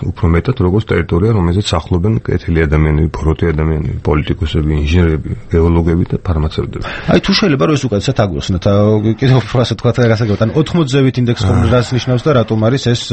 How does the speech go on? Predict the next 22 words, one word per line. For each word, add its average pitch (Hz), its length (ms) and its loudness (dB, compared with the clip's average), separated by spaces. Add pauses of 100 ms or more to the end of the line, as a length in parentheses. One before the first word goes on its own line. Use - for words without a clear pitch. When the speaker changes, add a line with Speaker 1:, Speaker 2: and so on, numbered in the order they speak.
(180)
Speaker 1:
არა, 101 200 -2
ოთხმოც 101 360 2
Speaker 2:
აა, 110 60 -6
Speaker 1:
ქვეყანას 110 320 0
შორის, 92 220 -4
ეგ, 110 160 0
მოდი, 95 220 2
ჯერ, 110 200 2 (180)
ესე 95 220 -4
იგი, 98 120 2
რა, 98 140 2
რა, 95 240 0
ფაქტობრივი 107 540 -2
ინფორმაცია 90 480 -2
რა 80 100 -2
არის, - 180 -12
ხო? - 100 -2
Speaker 2:
ხო. 127 100 2 (640)
Speaker 1:
აა, 92 320 0
არსებობს 127 560 0 (160)
ორი 123 300 2
ნაირი 120 340 0